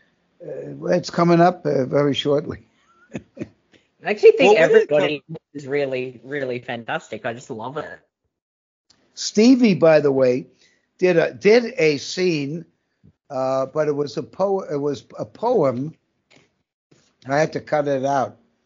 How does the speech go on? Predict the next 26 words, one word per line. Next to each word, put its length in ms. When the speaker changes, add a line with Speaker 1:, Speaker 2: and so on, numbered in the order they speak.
Speaker 2:
Mm. 400
Speaker 1:
Oh, 100
no, 280
it 20
was 220
a 80
sonnet. 600
Steve 460
did 160
a 60
sonnet. 520
It 80
was 160
beautiful. 720
I 120
think 300
it 120
may 220
be 240
in 120
the 80
Blu-ray 580
of 200
Romeo 400
and 100
Juliet, 480